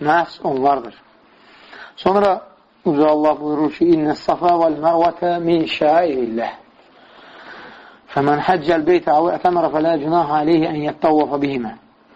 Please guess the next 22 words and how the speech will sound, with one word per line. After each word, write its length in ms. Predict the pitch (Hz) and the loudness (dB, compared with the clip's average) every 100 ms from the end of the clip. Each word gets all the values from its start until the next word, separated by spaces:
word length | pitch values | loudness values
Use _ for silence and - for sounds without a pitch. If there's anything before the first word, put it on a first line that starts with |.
| - _ | -20 _
Və 100 | 170 | 0
mən 180 | 175 165 151 | 2 0 -2
tətəvvə 500 | - 156 180 175 170 156 | -6 0 2 4 4 2
xayran 420 | 151 180 175 180 | 2 0 2 0
fə 100 | 165 160 | 0 -4
innəlləhə 600 | 160 151 143 147 135 131 | -2 -2 0 0 0 -6
şəkirun 840 | - 165 160 139 - 185 180 190 | -6 0 0 0 0 2 2 0
alim." 360 | 190 127 127 117 - _ _ _ _ - - - - | -4 0 0 0 -6 _ _ _ _ -20 -20 -20 -18
Həqiqətən, 480 | - 156 170 175 165 | -4 2 2 2 -2
Səfa 440 | - 170 - 190 196 | -2 -2 0 2 2
və 140 | 170 165 | 2 -2
Mərva 420 | 156 156 143 170 160 | 0 2 2 2 2
dağları 640 | 143 127 120 117 127 156 - _ _ _ _ _ _ _ _ - | 0 0 -2 -4 -6 -8 -14 _ _ _ _ _ _ _ _ -8
Məkkədə 380 | 143 - 143 143 | -8 -4 0 2
yerləşən 440 | 139 123 117 139 | 2 0 -4 -6
dağlardır. 520 | 123 117 123 123 123 160 - | -4 -2 -2 -2 -4 -8 0
Düz 240 | 175 - | 0 0
Kəbənin 480 | - 143 127 131 139 | -4 -2 -2 -4 -4
yanında 280 | 123 123 127 | -4 -4 -4
olan 200 | 127 120 | -4 -6
dağlardır. 560 | 113 123 120 113 151 - _ - - - - - - - | -4 -2 -4 -6 -12 -12 _ -20 -20 -20 -20 -20 -20 -2
Allahın 840 | 151 151 151 143 151 185 220 240 | 0 4 4 2 0 2 2 0